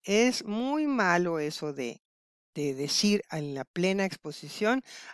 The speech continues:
"Aquí parecería que hay esto". Vale más, eh, prever todas esas situaciones aplicando estas recomendaciones. Bien, aquí tenemos otros ejemplos de la legibilidad, porque luego también,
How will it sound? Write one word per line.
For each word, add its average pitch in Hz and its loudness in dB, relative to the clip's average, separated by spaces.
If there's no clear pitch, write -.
"Aquí 285 4
parecería 190 4
que 190 2
hay 175 2
esto". 143 -6
Vale 262 6
más, 220 4
eh, 143 -4
prever 165 2
todas 185 4
esas 185 0
situaciones 208 -2
aplicando 190 2
estas 233 6
recomendaciones. 147 -6
Bien, 196 2
aquí 247 2
tenemos 330 6
otros 277 -2
ejemplos 240 2
de 202 6
la 165 6
legibilidad, 180 2
porque 170 -2
luego 180 2
también, 254 2